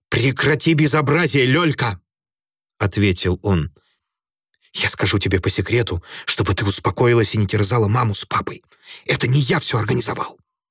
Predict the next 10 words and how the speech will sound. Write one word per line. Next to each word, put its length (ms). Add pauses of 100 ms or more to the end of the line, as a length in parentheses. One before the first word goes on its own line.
(320)
Это 240
сделал 380
сам 300
Дмитрий 300
Платонович 460
Якутов. 480 (380)
Ему-то 360
ты 100
доверяешь?» 720 (1080)
«Якутов?» 920